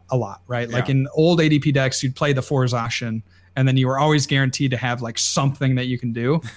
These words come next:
Speaker 2: <laughs>
Speaker 1: Uh, now, you know, you prize your two Moltres, right? Or, or you prize, you know, your two of your better attackers in that particular matchup. You might be kinda,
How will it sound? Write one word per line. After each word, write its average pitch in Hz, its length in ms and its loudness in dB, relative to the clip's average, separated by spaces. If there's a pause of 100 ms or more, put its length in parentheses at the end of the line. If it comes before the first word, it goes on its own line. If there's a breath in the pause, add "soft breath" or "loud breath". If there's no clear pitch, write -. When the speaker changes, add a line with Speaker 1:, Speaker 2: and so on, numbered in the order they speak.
Speaker 2:
<laughs> 117 120 -6
Speaker 1:
Uh, 123 200 0
now, 147 680 2
you 147 100 2
know, 131 320 0 (120)
you 135 100 -4
prize 143 340 0
your 131 60 -4
two 143 180 0
Moltres, 127 680 -2 (600)
right? 120 340 -2
Or, 123 280 -2
or 123 200 2
you 120 120 2
prize, 127 520 2
you 135 160 0
know, 113 360 -2
your 127 240 2
two 127 480 4 (120)
of 131 140 2
your 117 120 2
better 123 320 2
attackers 117 720 -2
in 131 140 4
that 117 200 -2
particular 120 420 -2
matchup. 127 380 0
You 131 60 0
might 143 140 2
be 139 240 2 (480 loud breath)
kinda, 123 340 2